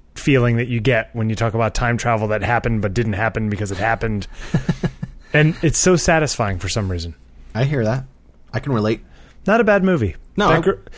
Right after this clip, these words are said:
Speaker 2: I like
Speaker 1: the
Speaker 2: it.
Speaker 1: girl is very pretty in that.
Speaker 2: I don't remember.
Speaker 1: The, the
Speaker 2: The
Speaker 1: brunette
Speaker 2: brown-haired
Speaker 1: that's
Speaker 2: girl.
Speaker 1: across,
Speaker 2: Yeah,
Speaker 1: yeah.
Speaker 2: I don't remember her name.
Speaker 1: Across the hall, as it were.
Speaker 2: Across the hall.
Speaker 1: Anyway, we were talking
Speaker 2: Yeah.
Speaker 1: about it the other day, so I thought I'd throw that in there.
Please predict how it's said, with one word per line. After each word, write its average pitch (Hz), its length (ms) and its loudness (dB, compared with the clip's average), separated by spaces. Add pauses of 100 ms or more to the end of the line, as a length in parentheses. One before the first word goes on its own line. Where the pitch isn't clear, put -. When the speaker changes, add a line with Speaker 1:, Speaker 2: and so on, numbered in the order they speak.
(120)
Speaker 2:
I 123 60 -2
like 107 80 -2
Speaker 1:
the 160 100 6
Speaker 2:
it. 151 120 2
Speaker 1:
girl 185 240 6
is 147 120 2
very 143 200 4
pretty 113 280 0
in 98 100 0
that. 90 180 -6 (500)
Speaker 2:
I 110 80 0
don't 104 100 2
remember. 104 380 2 (720)
Speaker 1:
The, 107 340 0
the 104 400 0
Speaker 2:
The 101 80 -2
Speaker 1:
brunette 101 240 2
Speaker 2:
brown-haired 104 320 4
Speaker 1:
that's 104 160 0
Speaker 2:
girl. 101 80 2
Speaker 1:
across, 107 260 0
Speaker 2:
Yeah, 107 120 2
Speaker 1:
yeah. 101 240 0 (200)
Speaker 2:
I 95 80 -4
don't 98 100 -2
remember 87 240 -4
her 85 100 -6
name. 90 320 -4 (380)
Speaker 1:
Across 117 220 0
the 113 80 -6
hall, 104 320 -2 (160)
as 110 120 -4
it 107 60 -6
were. 104 200 -6 (220)
Speaker 2:
Across - 240 -8
the - 100 -14
hall. - 320 -8 (360)
Speaker 1:
Anyway, 98 320 -2 (100)
we 143 80 4
were 143 80 6
talking 143 160 4
Speaker 2:
Yeah. 139 60 4
Speaker 1:
about 123 140 4
it 104 60 0
the 123 100 4
other 110 140 2
day, 104 140 2
so 110 160 -2
I 98 40 -2
thought 104 160 0
I'd 101 120 -2
throw 101 140 -4
that 92 140 -4
in 90 100 -4
there. 90 140 -8